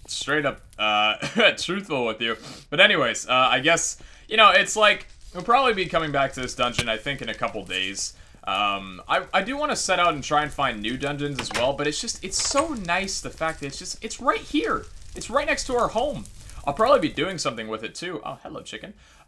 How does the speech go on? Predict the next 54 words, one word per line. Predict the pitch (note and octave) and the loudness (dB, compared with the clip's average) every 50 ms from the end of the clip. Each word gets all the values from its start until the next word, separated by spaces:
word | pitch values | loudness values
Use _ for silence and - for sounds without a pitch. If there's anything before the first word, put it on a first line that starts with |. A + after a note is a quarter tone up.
| _ _ - | _ _ -10
Look | A#2+ A#2+ - | -8 -8 -8
at | A#3+ B3 | -6 -8
how | G2 - | -8 -10
beautiful | D2+ - G#2 - - - - F2+ | -10 -16 -18 -18 -18 -16 -16 -16
this | E2+ - - | -16 -14 -14
looks. | A2+ A2 - - _ _ - - | -14 -14 -16 -18 _ _ -6 -4
I'll | - - | -2 2
probably | F#3 G3 - A3 G3 F#3 | 4 4 4 4 2 0
be | C3+ | -2
doing | C3 C3+ C3+ | -2 -4 -4
something | C3 - C3 B2+ B2 | -6 -6 -8 -8 -8
with | A#2 A#2 G#2 | -8 -10 -8
this | A#2+ A2+ A2 - | -8 -10 -8 -4
dungeon, | - A2 A2 G#2+ G#2 G#2 G#2 | -2 -2 -4 -2 -4 -10 -8
too, | G2 - G#2+ G#2 G2+ G2 F#2+ F#2 - - | -8 -8 -6 -6 -6 -6 -6 -8 -6 -4
uh, | F#2+ F#2+ F#2 F#2 F2+ | -2 0 0 0 -2
and | F#2 G2 | -4 -6
just, | G#2 - A#2 | -8 -4 -4
like, | G#2 F#2 - | -4 -6 -6
creating | - A2 G#2+ G2+ G2 G#2 G2+ G2+ | -10 -8 -4 -4 -4 -4 -6 -8
a | G2 | -8
little | F#2+ G2+ G2+ F#2+ F2+ | -8 -6 -6 -6 -6
waypoint | F2+ F#2 F#2 G2 - - A#2 A2+ G#2 | -8 -8 -10 -10 -8 -8 -10 -8 -8
to | - B2+ C3+ | -8 -8 -8
it, | B2 | -6
like | F2+ - - | -6 -6 -8
a | G#2+ | -8
little | F#2+ G2+ G2 F#2+ | -6 -4 -6 -6
bridge | F2 D#2+ - F2 F#2+ G#2 B2 C#3 C3+ | -6 -8 -12 -8 -6 -6 -6 -6 -6
or | D3+ | -8
something, | D3 - F3 E3 - F3+ F#3 F#3+ D3 | -8 -8 -8 -8 -8 -10 -12 -10 -10
just | A#2 G#2+ - | -12 -12 -10
for | A2+ A2 | -10 -10
easy | - A2+ A2+ G2 G#2 G2 | -8 -8 -8 -6 -4 -2
access, | F#2+ F#2+ G2 - - C#3+ C#3 - | 0 0 -2 -2 -4 -8 -8 -6
and, | A2+ G#2 | -4 -4
like, | G2+ G2 G2 | -4 -4 -2
making | G#2+ A#2 A#2+ - B2 A#2+ | -2 -2 -2 -2 -2 -4
it | A#2+ G#2+ - | -4 -2 -2
an | G#2 | -2
official | G#2 - - - A#2 - - B2 A2 | -4 -4 -4 -4 -6 -4 -4 -6 -6
part | - - G#2+ G#2 G2+ | -2 -2 0 0 0
of | G2 F#2+ | -2 -4
my | F#2 F2+ F2 | -4 -4 -2
home. | - F#2+ F#2+ F#2 F2+ F#2 - - - - - - - - | -2 -2 -2 -4 -4 -8 -10 -10 -10 -14 -18 -16 -4 -4
I | D3 | -2
feel | D3 E3+ F3 | 2 4 4
like | E3 D3 | 4 6
that | D3 C3 | 6 4
would | B2 B2 | 4 4
make | A#2+ A#2 G#2+ - | 2 -2 -2 -2
the | G#2+ | -4
most | G#2 G2 F#2 - - | -4 -4 -4 -4 -6
sense. | G#2+ F#2+ F2+ E2+ - - | -8 -8 -8 -8 -10 -10